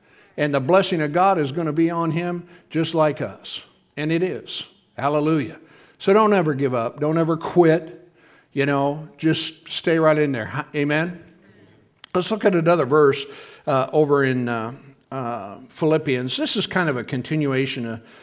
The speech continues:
some things that I was talking about on Sunday, but I wanna, I just think that we're living in the days where, uh, people gotta get themselves a backbone. Thanks for your excitement. I remember Aretha Hagen, you know, she never talked, she never spoke.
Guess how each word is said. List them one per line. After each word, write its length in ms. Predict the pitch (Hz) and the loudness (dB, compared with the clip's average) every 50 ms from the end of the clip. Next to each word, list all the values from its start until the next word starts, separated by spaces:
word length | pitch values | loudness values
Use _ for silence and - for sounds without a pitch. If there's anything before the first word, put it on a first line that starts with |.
| - _ | -20 _
some 200 | - - 156 139 | -6 -4 -4 -2
things 300 | 135 160 156 151 147 131 | -2 -2 -2 0 0 0
that 80 | 139 135 | 0 0
I 80 | 131 | 0
was 160 | 123 123 117 - | 0 -2 -4 -4
talking 320 | - 143 139 135 143 127 | -4 -4 -2 -2 -4 -6
about 240 | 120 117 123 123 120 | -4 -2 -2 -2 -2
on 160 | 117 117 117 | -4 -6 -8
Sunday, 360 | - - 156 139 139 135 131 | -6 -6 -6 -4 -2 -2 -2
but 140 | 123 135 135 | -2 -2 -2
I 60 | 139 | -2
wanna, 440 | 139 160 196 208 190 139 131 - - - - - - - - | -2 -2 -4 -4 -4 -4 -6 -8 -12 -18 -20 -20 -18 -6 -4
I 80 | 185 214 | -2 0
just 240 | 269 330 320 - | 0 -2 -2 0
think 240 | - 226 214 208 208 | 2 2 2 2 2
that 100 | 190 151 | 0 0
we're 160 | 139 143 143 | 2 2 2
living 300 | 139 151 180 180 185 175 | 4 4 4 4 4 2
in 140 | 175 160 151 | 2 2 0
the 80 | 143 131 | 0 0
days 480 | 123 135 135 139 143 139 135 139 - | 0 2 2 2 2 2 0 -2 -4
where, 460 | 143 131 123 123 127 127 127 123 - - - - - - - - - | -4 -2 0 0 2 2 0 -2 -4 -8 -16 -20 -20 -20 -20 -12 -4
uh, 400 | - 143 135 131 127 123 123 123 - - - _ _ _ _ _ _ - - _ _ _ _ _ | 0 2 4 4 4 2 0 -4 -6 -14 -20 _ _ _ _ _ _ -20 -20 _ _ _ _ _
people 240 | - 311 311 247 202 | 0 0 0 0 0
gotta 240 | 202 185 165 156 | 2 2 2 2
get 220 | 143 156 170 156 160 | 2 0 0 -2 -2
themselves 480 | 143 131 - - 160 147 143 139 131 | -6 -6 -2 0 0 2 2 0 -2
a 40 | 123 | -4
backbone. 680 | 107 120 127 127 135 135 - - 135 113 101 92 90 - - _ _ _ _ _ _ _ _ _ _ _ _ _ _ _ _ _ _ _ _ _ _ _ _ _ _ _ _ _ _ _ _ _ _ _ _ _ | -2 0 2 2 0 0 -2 -4 -4 -4 -4 -6 -10 -16 -20 _ _ _ _ _ _ _ _ _ _ _ _ _ _ _ _ _ _ _ _ _ _ _ _ _ _ _ _ _ _ _ _ _ _ _ _ _
Thanks 260 | - 160 165 165 - | -4 -4 -2 -2 -4
for 120 | - 160 147 | -2 -2 -2
your 100 | 139 131 | -2 -2
excitement. 500 | 131 - - 139 127 123 - 107 107 - - - _ _ _ _ _ _ _ _ _ _ _ _ - | -2 -4 -4 -4 -4 -4 -8 -12 -18 -20 -20 -20 _ _ _ _ _ _ _ _ _ _ _ _ -2
I 20 | |
remember 300 | 170 180 185 175 156 156 | 0 2 2 2 4 4
Aretha 420 | 143 135 135 143 156 156 127 139 98 | 4 4 4 4 2 0 0 -2 -2
Hagen, 360 | 110 139 143 135 123 113 117 | -2 -2 -2 -2 -2 -4 -4
you 80 | 117 120 | -4 -4
know, 100 | 131 135 | -4 -4
she 160 | - - 240 | -6 -6 -6
never 180 | 277 226 135 | -6 -6 -8
talked, 360 | 117 - - 135 131 131 131 - | -6 -4 -2 -2 -2 -2 -2 -4
she 100 | - 185 | -4 -4
never 160 | 196 160 123 | -4 -6 -6
spoke. 500 | - - - 151 143 117 92 - - | -8 -8 -4 -4 -4 -4 -6 -8 -14